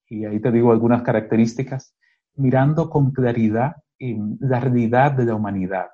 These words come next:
con, con la tranquilidad, eh, y la profundidad, pero también con el compromiso de saber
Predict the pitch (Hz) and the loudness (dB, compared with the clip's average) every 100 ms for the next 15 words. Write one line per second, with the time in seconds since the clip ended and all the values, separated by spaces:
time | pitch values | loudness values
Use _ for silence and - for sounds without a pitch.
0 | _ - 135 123 127 127 135 _ _ _ | _ -6 -2 -2 -2 -4 -10 _ _ _
1 | 143 135 135 139 135 131 135 127 127 143 | -6 -4 -2 -2 -4 -2 -4 -4 -4 -4
2 | 165 170 - _ _ _ 135 135 120 - | -6 -8 -18 _ _ _ -8 -6 -6 -8
3 | - 135 131 - - - 127 123 135 139 | -10 -6 -6 -6 -8 -4 -2 0 -2 -4
4 | 127 123 120 143 151 156 143 147 135 123 | -6 -4 -2 -2 -2 -4 -4 -2 -4 -4
5 | 120 120 170 - - - _ _ _ _ | -6 -6 -6 -10 -18 -20 _ _ _ _
6 | - 123 - 120 131 135 127 | -14 -12 -8 -6 -4 -4 -6